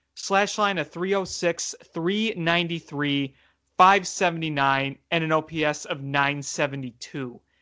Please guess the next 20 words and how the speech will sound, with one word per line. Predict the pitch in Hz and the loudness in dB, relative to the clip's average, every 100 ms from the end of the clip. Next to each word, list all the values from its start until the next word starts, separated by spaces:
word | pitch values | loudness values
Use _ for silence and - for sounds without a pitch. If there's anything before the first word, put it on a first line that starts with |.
| _ | _
and | 165 | 0
an | 160 | 2
O | 156 | 2
P | 156 156 | 2 0
S | 143 | -2
plus | - - 143 139 | -4 -2 0 -2
of | - 147 | -6 -6
one | 135 139 135 | -2 -2 -2
forty-six. | 131 147 131 113 - 143 120 - - - _ _ _ _ _ _ - | -4 -6 -6 -8 -10 -8 -8 -8 -10 -12 _ _ _ _ _ _ 0
That | 208 | 2
was | 294 | 2
a | 180 | 0
really | 139 139 160 175 180 170 | -2 -2 0 2 2 0
good | 175 170 | 2 0
year, | 135 135 143 156 - - - | 0 2 4 2 -2 -12 0
and | 185 | 2
he | |
was | 247 269 | 2 0
coming | - 240 190 | 0 2 6
off | 180 185 | 4 4